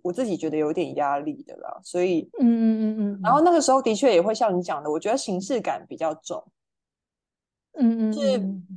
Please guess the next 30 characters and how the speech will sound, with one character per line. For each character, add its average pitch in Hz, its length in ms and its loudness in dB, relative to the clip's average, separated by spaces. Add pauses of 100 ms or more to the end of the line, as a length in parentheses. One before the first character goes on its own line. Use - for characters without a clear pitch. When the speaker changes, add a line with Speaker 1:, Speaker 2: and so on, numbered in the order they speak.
Speaker 1:
嗯， 220 400 -6
你 240 200 -2
平 240 200 0
常 254 220 0
也 196 80 4
不 226 140 0
觉 196 160 0
得 190 100 2
大 202 160 4
家 190 220 2
有 151 160 2
这 185 100 -6
么 175 140 -2
多 180 180 2
的 180 140 2
交 165 260 4
流， 160 220 -2
或 180 100 -6
是 185 200 -6
感 147 180 -4
情 147 200 -14 (120)
很 156 140 -12
亲 170 300 -4
近 175 220 -4
或 180 140 2
什 160 120 -8
么 - 140 -16
的， 104 120 -12
然 156 120 -6
后 185 260 -2